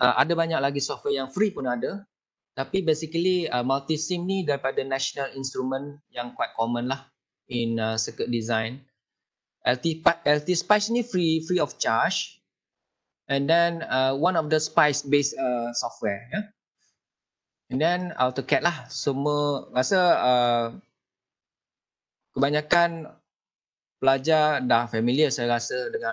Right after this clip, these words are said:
autocad. Iaitu, uh, autocad ni dia punya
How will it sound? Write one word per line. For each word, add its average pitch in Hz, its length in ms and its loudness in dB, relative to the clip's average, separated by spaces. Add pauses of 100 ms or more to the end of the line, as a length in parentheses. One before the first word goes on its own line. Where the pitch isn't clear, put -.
autocad. 117 480 -2 (560)
Iaitu, 156 640 0 (640)
uh, 117 640 0
autocad 131 560 0
ni 180 160 0
dia 143 160 2
punya 135 720 0